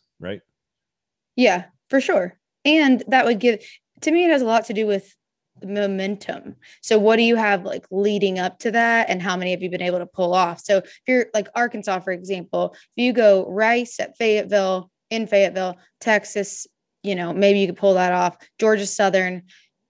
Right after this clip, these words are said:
Speaker 2: and then you, you could be, you could be three and oh if you're Arkansas. I mean, Texas would be tough, but three and oh, and then you have to play A and M in Georgia. But then Ole Miss and Auburn, Ole Miss would also be hard, but you could potentially go three and three, having already played A and M in Georgia.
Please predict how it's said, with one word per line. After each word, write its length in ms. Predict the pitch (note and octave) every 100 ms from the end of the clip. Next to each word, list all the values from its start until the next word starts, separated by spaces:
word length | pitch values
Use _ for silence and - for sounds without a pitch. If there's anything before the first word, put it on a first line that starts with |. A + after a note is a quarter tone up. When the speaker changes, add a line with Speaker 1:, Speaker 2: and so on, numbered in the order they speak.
| _ G#3+
Speaker 2:
and 160 | G3+
then 200 | G3 F3+ -
you, 240 | G#3 G3+ -
you 160 | A3
could 260 | C#4 F3+ E3
be, 240 | B3 B3 -
you 140 | D4
could 300 | D4 - G#3+
be 120 | B3
three 300 | - A#3 A#3
and 100 | F#3
oh 280 | F3+ - -
if 100 | G#3 A3
you're 120 | F#3+
Arkansas. 580 | F#3+ F#3+ F3 - F#3+ -
I 40 |
mean, 200 | G3+ G3
Texas 340 | F3 F#3+ - -
would 120 | F3
be 80 | F3
tough, 200 | - -
but 120 | - E3+ _ _ -
three 180 | C4 A#3
and 80 |
oh, 200 | F#3+ F3 F3+
and 100 | A3
then 80 | A3
you 80 |
have 80 | A3
to 40 | A3
play 160 | G#3+ G3
A 140 | G3
and 100 | F#3+
M 100 | F#3
in 120 | F3
Georgia. 500 | E3 G#3+ G#3 F#3 F3+ - - -
But 120 | G3+
then 320 | A3+ G#3 G3 - _ -
Ole 180 | A3 A3+
Miss 320 | A3 G#3+ G#3
and 160 | G3+ F#3
Auburn, 500 | G#3 G#3 F#3 F#3 F3 F3+
Ole 140 | G#3+
Miss 240 | G#3 G3 G#3
would 100 | F#3
also 340 | F#3+ G3 G3
be 140 | F3
hard, 300 | F3 F3 E3+
but 80 | E3+
you 80 | A#3+
could 120 | -
potentially 420 | G3 C4 B3 G#3+
go 400 | G3 G#3 G3+ F#3+ - _ -
three 180 | A3 G#3
and 160 | G3
three, 160 | G#3+ G#3
having 320 | F#3+ G3+ G3 -
already 280 | A3 G#3 G3+
played 540 | _ A3 G#3 F#3+ F3+ G#3+
A 140 | G#3
and 120 | G3
M 120 | F#3
in 120 | F3+ F#3+
Georgia. 440 | F#3 F3 - -